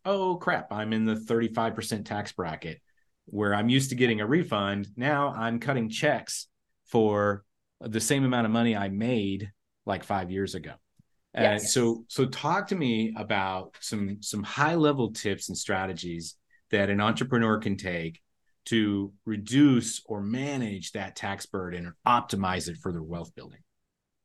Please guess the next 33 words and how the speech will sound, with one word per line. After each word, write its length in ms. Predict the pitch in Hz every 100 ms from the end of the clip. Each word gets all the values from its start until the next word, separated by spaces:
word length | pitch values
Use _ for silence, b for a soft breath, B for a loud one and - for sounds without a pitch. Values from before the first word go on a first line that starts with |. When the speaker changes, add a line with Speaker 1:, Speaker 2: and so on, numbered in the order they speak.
| -
Speaker 2:
Absolutely. 720 | 214 190 - - 180 - 151
So 300 | 180 233 226
I'll 260 | 220 226 233
give 160 | 285
you 100 | 311
a 60 | 277
couple 240 | 277 254
of 80 | 240
my 140 | 214 196
favorite 300 | 220 214 185
strategies, 720 | - 190 208 226 226 233 -
but 140 | 190
also 480 | - 214 262 269 277
there's 180 | 240 185
a 60 |
big 300 | 185 240 269
piece 300 | - 240 233
here, 220 | - 247
which 220 | 247 226 190
is 160 | 180
your 80 | 180 -
team. 500 | - - 190 - - - B B
So 220 | - 190
I'll 80 | 180
cover 220 | 180 220
that 220 | 208 185
bit 140 | 185 -
last. 460 | - - - -
So, 220 | - 190 185 B B B -
uh, 540 | 226 220 208 202 202 -
first 220 | - 294 -
strategy, 680 | 320 247 240 262 262 262
if 280 | - 214 214